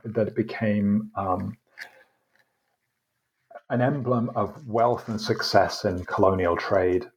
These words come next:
or plantation owning or whatever, to have a well-dressed black page boy or attendant.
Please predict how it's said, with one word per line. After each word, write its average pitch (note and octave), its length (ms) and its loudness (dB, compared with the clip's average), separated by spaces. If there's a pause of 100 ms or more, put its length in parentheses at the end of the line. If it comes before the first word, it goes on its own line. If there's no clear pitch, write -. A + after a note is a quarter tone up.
or F2 360 -2 (220)
plantation F#2+ 580 -2
owning F2+ 360 0
or E2+ 120 -2
whatever, F2+ 560 2 (540)
to A2 100 0
have A2 440 -2
a G#2+ 80 0
well-dressed G2 720 0 (100)
black G2 440 -2
page F#2 340 -2
boy F2 300 -2 (300)
or F2 160 -2
attendant. F#2 600 -2